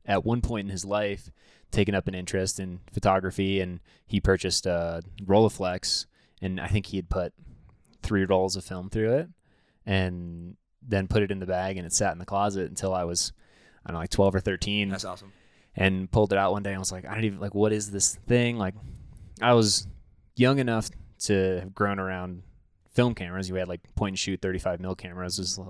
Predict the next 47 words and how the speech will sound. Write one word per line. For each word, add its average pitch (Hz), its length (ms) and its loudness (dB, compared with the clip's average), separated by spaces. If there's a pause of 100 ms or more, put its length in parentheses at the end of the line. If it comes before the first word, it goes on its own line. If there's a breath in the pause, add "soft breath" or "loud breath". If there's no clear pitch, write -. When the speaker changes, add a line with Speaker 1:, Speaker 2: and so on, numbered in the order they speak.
Speaker 1:
lot 87 240 -4
of 87 140 -6
the 90 200 -6 (460 loud breath)
photos 123 320 6
taken 107 240 0
when 98 80 0
I 98 80 0
was 107 120 0
growing 101 260 0
up. 110 140 -2
But 101 180 2 (560 soft breath)
yeah, 110 280 8
the 92 140 -2
first 101 280 0
camera 95 260 -2
I - 20 -2
ever 90 140 -2
picked 95 240 0
up 90 160 -4
was 90 160 -2
a, 87 240 -8 (160)
a 90 80 -8 (320)
twin 90 260 -2
lens 90 560 -6
Rolleiflex, 92 800 -2
and 87 320 -10 (600)
I 92 60 -2
didn't 110 240 4
really 104 240 2
know 92 180 -4
how 95 80 -4
to 92 60 -4
use 90 300 0
it. 160 180 2 (320 soft breath)
I, 95 80 2
like, 92 160 4
knew 113 100 4
it 113 40 4
was 101 100 -2
a 104 60 -2
camera 98 340 -2
and 101 80 0
it 87 140 -6
felt 104 220 0
cool 104 200 6
to 92 80 2
hold, 101 400 0